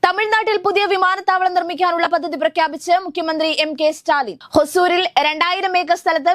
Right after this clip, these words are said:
വിമാനത്താവളം സ്ഥാപിക്കുകയാണ് ലക്ഷ്യം. നിർമ്മിക്കുന്നത് പ്രതിവർഷം മുന്നൂറ് കോടി യാത്രക്കാരെ ഉൾക്കൊള്ളാൻ ശേഷിയുള്ള വിമാനത്താവളം. ഹൊസൂരിലും പരിസര പ്രദേശങ്ങളിലും നിരവധി ഉൽപ്പാദന വ്യാവസായിക യൂണിറ്റുകൾ സ്ഥിതി ചെയ്യുന്നതിനാൽ കൂടുതൽ നിക്ഷേപങ്ങൾക്കും തൊഴിലവസരങ്ങൾക്കും വഴിയൊരുക്കുകയാണ് ലക്ഷ്യം.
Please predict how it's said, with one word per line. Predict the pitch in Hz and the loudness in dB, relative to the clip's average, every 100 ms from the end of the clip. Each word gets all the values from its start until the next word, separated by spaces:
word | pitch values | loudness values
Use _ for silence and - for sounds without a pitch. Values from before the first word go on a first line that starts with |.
| 330 | 0
വിമാനത്താവളം | 311 320 311 330 311 330 | 0 0 2 0 0 -2
സ്ഥാപിക്കുകയാണ് | 320 294 - 320 269 277 277 330 | 0 0 -4 -6 -2 -2 0 -2
ലക്ഷ്യം. | 269 - 208 233 | -4 -6 -4 0
നിർമ്മിക്കുന്നത് | 262 269 285 269 285 - | 0 -2 -2 2 0 0
പ്രതിവർഷം | 294 285 294 311 285 | -4 -2 -2 -2 -2
മുന്നൂറ് | 285 294 320 320 320 | 0 2 2 2 2
കോടി | 302 294 | 0 2
യാത്രക്കാരെ | 285 285 285 294 285 | 0 -2 0 0 0
ഉൾക്കൊള്ളാൻ | 277 269 277 320 320 | -2 0 0 0 -6
ശേഷിയുള്ള | 285 294 269 277 285 | -6 0 2 2 0
വിമാനത്താവളം. | 240 220 214 196 175 - _ - - | -2 -2 -2 -4 -4 -10 _ -20 0
ഹൊസൂരിലും | 370 370 415 415 403 381 427 | 0 2 2 2 2 2 2
പരിസര | 339 320 381 370 | 0 0 0 2
പ്രദേശങ്ങളിലും | 349 359 359 339 330 339 359 | 2 0 0 0 2 0 0
നിരവധി | 320 330 339 370 311 | 0 2 0 0 0
ഉൽപ്പാദന | 311 - 349 330 359 311 | 0 2 0 0 0 0
വ്യാവസായിക | 302 311 339 339 294 339 | -2 -2 -2 0 -2 -2
യൂണിറ്റുകൾ | 311 302 320 320 | -2 -2 -2 -2
സ്ഥിതി | - 294 302 | -2 -8 -4
ചെയ്യുന്നതിനാൽ | 330 302 294 285 285 349 330 | -2 0 0 0 0 -2 0
കൂടുതൽ | 320 330 339 320 | 0 2 0 -2
നിക്ഷേപങ്ങൾക്കും | 285 - 349 302 302 285 330 339 | -4 0 0 2 0 0 -4 0
തൊഴിലവസരങ്ങൾക്കും | 294 302 320 311 320 294 285 277 330 277 | 2 2 -2 -2 -2 0 0 -2 -4 0
വഴിയൊരുക്കുകയാണ് | 277 311 285 - 269 254 240 254 330 | 0 0 -4 -4 -2 0 0 0 -2
ലക്ഷ്യം. | 214 - 196 147 | -6 -10 -12 -14